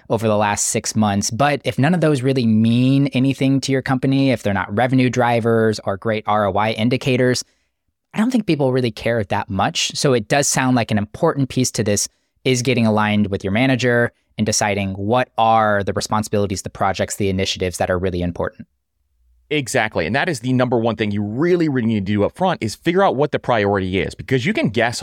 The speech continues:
Speaker 2: all day long, but really your manager is gonna want, is, knows what that priority is. And really what you're doing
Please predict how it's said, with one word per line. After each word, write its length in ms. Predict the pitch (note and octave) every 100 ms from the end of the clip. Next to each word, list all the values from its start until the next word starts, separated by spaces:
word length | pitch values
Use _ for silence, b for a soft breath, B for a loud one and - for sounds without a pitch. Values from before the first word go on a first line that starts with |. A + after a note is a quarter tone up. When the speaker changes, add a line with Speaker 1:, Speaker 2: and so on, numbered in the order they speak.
| -
Speaker 2:
all 240 | G#2 A2+
day 220 | G#2+ G2+
long, 380 | F#2+ F2 F#2+ A#2
but 120 | A2
really 320 | F2+ A#2 G3 C3+
your 160 | C3
manager 460 | A#2+ A#2+ B2+ G#2+ G2+
is 80 | F2
gonna 280 | F2 G#2
want, 280 | F#2+ G2+ - _
is, 260 | A#2 A#2 G#2
knows 400 | A#2 B2 C3+ G#2+
what 180 | G2+ A2+
that 160 | A2+ E2+
priority 560 | G#2+ F#2 F#2+ F2 G#2
is. 200 | D2 -
And 220 | - A2+
really 280 | A#2 A3 G#3
what 240 | A#2+ B2+ B2
you're 80 |
doing 420 | F#2+ G#2 G#2+ D3